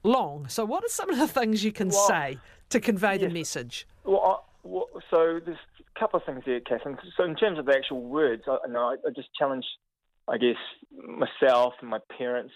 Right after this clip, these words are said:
Speaker 2: who are terrible at saying "be careful" to my kids, and my parents are, and to students, like, what are you actually trying to say? And that's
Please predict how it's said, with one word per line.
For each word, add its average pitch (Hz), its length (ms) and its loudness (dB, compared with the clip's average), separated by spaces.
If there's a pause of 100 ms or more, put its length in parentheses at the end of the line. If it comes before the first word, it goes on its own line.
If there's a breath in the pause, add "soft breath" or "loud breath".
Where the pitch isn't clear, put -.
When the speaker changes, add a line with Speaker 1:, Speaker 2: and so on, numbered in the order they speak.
(160)
Speaker 2:
who 117 160 -4
are 113 120 -2 (120)
terrible 113 280 -2
at - 80 -10
saying 110 200 -2 (140)
"be 113 100 0
careful" 117 320 -2
to 110 60 -6
my 110 140 4
kids, 107 240 -2 (100)
and 101 200 -10 (340 loud breath)
my 107 240 2
parents 107 300 2
are, 113 220 6
and 120 260 0
to - 100 -14 (120)
students, 123 340 0
like, 107 160 4 (240 loud breath)
what 120 160 4
are 135 40 2
you 131 120 2
actually 131 400 -2
trying 107 200 -2
to - 60 -18 (120)
say? 101 300 0 (280)
And 117 140 -2
that's 120 160 2